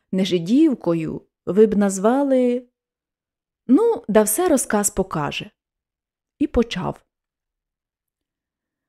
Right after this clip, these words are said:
Мені було тоді вісімнадцять літ. Саме така пора,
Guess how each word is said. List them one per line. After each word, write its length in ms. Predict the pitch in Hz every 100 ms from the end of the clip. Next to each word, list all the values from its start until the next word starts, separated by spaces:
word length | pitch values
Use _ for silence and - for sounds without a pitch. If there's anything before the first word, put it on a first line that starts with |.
| _ -
Мені 380 | 175 175 226 339
було 300 | 294 285 285
тоді 600 | 262 214 240 247 240 -
вісімнадцять 960 | 175 185 - 175 170 202 233 - 196 175
літ. 380 | 170 175 _ _ _ _ _ _ _ _ -
Саме 320 | - 208 196
така 240 | 196 196
пора, 500 | 190 185 196 269 277